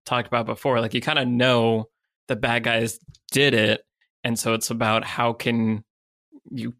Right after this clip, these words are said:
trap the bad guys. Yeah. So I, I do think you need all that exposition, as you were saying, Trisha, to,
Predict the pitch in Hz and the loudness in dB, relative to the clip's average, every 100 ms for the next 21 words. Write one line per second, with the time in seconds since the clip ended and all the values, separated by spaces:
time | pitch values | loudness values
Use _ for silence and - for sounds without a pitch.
0 | - 139 120 - - 104 120 120 110 107 | -4 0 0 -2 -4 -2 0 -2 -2 -2
1 | 113 135 135 - _ - 127 117 - - | -2 -2 -4 -8 _ -4 0 0 -2 -4
2 | 120 110 - 117 113 - 117 - 131 123 | -4 -4 -4 -2 -2 -2 -4 -2 -2 0
3 | 123 117 120 117 117 - 113 113 107 110 | -2 -2 0 2 2 0 0 0 -2 -6
4 | 110 - 117 107 104 113 107 104 - _ | -10 -8 -6 -6 -4 -4 -2 -6 -12 _
5 | _ - 113 107 110 - 113 - 107 - | _ -6 -4 -4 -4 -4 -6 -6 -8 -6
6 | - 113 | -8 -10